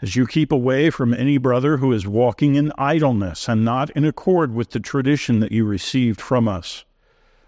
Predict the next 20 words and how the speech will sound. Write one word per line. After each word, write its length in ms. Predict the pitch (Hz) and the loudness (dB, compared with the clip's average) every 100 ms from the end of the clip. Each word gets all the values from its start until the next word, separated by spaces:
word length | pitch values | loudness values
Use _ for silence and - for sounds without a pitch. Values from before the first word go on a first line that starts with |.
| - | -4
For 160 | 113 | 0
you 140 | 110 135 | 2 2
yourselves 600 | 135 127 - 135 120 101 | 2 0 0 0 0 2
know 320 | 123 131 107 | 2 2 0
how 180 | 92 120 | 0 0
you 220 | 110 104 | 0 0
ought 240 | 123 131 - | 0 -2 -2
to 160 | - | -2
imitate 520 | 135 139 120 - 101 | 2 2 0 0 0
us, 180 | 110 135 | 0 -2
because 400 | - 131 139 120 | -2 -4 -2 -4
we 200 | 131 143 | 0 0
were 180 | 143 127 | 2 0
not 320 | 127 127 - | 0 0 -2
idle 380 | 123 123 139 139 | 0 0 2 0
when 180 | 135 135 | 0 2
we 140 | 135 | 0
were 160 | 139 143 | 0 0
with 260 | 143 143 | 0 0
you. 320 | 175 208 139 | 0 -2 -2